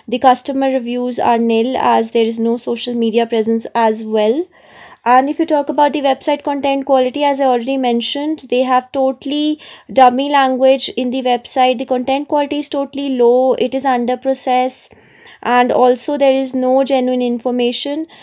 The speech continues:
So on the basis of all the checkpoints, I claim this website as a scam, and it's not a good option to invest money over here. Guys, stay away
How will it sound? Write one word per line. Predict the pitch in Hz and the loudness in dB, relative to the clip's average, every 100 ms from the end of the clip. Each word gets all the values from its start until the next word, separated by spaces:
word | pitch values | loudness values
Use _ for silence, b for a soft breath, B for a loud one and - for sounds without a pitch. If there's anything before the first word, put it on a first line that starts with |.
| B - | B -16
So | - 285 285 285 - | 2 4 6 4 2
on | 254 262 | 4 4
the | 277 | 2
basis | 294 294 302 | -2 -2 0
of | 330 320 | 0 2
all | 285 269 | 4 4
the | 269 | 2
checkpoints, | 294 262 233 240 233 233 233 226 - | -2 -4 -4 -2 0 2 0 -4 0
I | 247 269 | 2 2
claim | 294 285 269 | 0 -2 -2
this | 254 254 | -2 -2
website | 233 220 - 240 240 | -2 -4 -2 -2 0
as | 240 220 | -2 -2
a | |
scam, | 233 - 262 240 240 262 320 B B B | -4 -4 -2 0 0 -2 -6 B B B
and | - 240 240 | -2 2 0
it's | 226 - | 0 0
not | 262 277 | 0 0
a | |
good | 254 269 | 0 0
option | - 240 233 - 262 262 269 | 2 0 0 -2 -2 -2 -2
to | |
invest | 262 247 233 240 - | -2 0 0 -2 -4
money | 240 233 240 | -2 0 0
over | 240 | 0
here. | 240 233 233 247 | 0 0 2 2
Guys, | 240 226 233 240 | 0 0 0 0
stay | - - 247 254 | -4 -4 0 2
away | 240 240 247 | 2 0 0